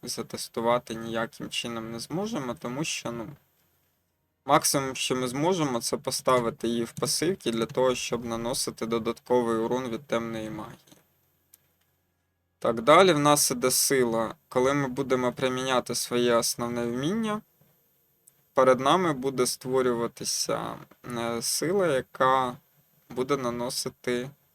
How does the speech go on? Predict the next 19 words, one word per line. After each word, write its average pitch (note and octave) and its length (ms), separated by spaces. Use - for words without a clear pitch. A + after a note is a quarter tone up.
демедж C3 520
від A#2+ 320
блискавки. - 800
Угу. C#3+ 340
От C3 200
оце A#3 240
цікаво. B2 560
І B2 100
модифікатор E3 800
теж, C3 240
до A#2+ 140
речі, A#2 280
непоганий, B2+ 720
коли B2 600
за B2 220
кожну C#3 360
активацію B2 880
головної A#2+ 540
здібності D3 800